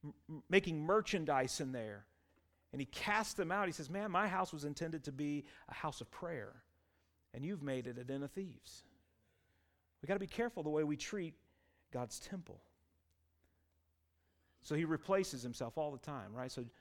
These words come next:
Jesus had a body, he replaced himself with a body. Jesus is the Son of God, he replaced himself with sons of God. Jesus is the Lamb of God, he replaced himself with sheep, the flock. Jesus is the stone of Israel, he p-, replaces himself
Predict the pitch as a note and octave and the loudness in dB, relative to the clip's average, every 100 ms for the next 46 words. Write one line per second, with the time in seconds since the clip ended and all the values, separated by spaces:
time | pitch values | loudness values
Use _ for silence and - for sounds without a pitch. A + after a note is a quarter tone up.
0 | - _ C#3+ D#3 C#3+ - D#3+ D3 C#3 D3+ | -20 _ 2 2 2 2 4 4 4 4
1 | F3 G#3+ - _ _ _ _ E3+ E3 - | 4 0 -6 _ _ _ _ -6 -2 2
2 | D3+ C#3 E3+ - D3+ F#3 E3+ D#3 G#2+ - | 2 2 -2 0 0 0 4 4 4 -2
3 | - _ _ _ _ _ _ - E3 F3+ | -18 _ _ _ _ _ _ -4 0 2
4 | F3+ F#3 D#3+ F3+ - F3 E3+ D#3+ E3+ G3+ | 2 0 2 2 4 4 4 6 6 6
5 | G3 E3+ F3+ G3 F#3+ D3+ F3+ F#3+ F#3+ F3 | 2 4 6 6 2 0 0 0 -2 0
6 | D#3+ E3 C3+ G#2+ - - - - - - | 0 -2 -2 -2 -4 -12 -20 -20 -14 0
7 | G3 G3 F3+ F#3 F3+ F3 F#3 G3 E3+ F#3 | 2 2 0 2 6 8 6 4 6 8
8 | A3 A3 A3 G3+ G3+ G#3+ F3+ F#3 G3 F3+ | 8 4 2 4 2 2 0 0 0 -4
9 | A#3 A3 - _ - - D#2 - - _ | -4 -6 -10 _ -12 -8 -8 -8 -14 _
10 | _ - - _ D#3+ G3 E3 F3+ F#3 - | _ -20 -20 _ 0 2 0 -2 0 4
11 | A3 A3+ A3 E3 F3+ F3 G#3+ G#3 G#3+ - | 8 8 6 6 4 6 4 4 0 -4
12 | - C#3+ - G#3 G3+ F#3+ E3+ E3+ D#3+ | -8 -4 4 4 4 -2 -2 0 0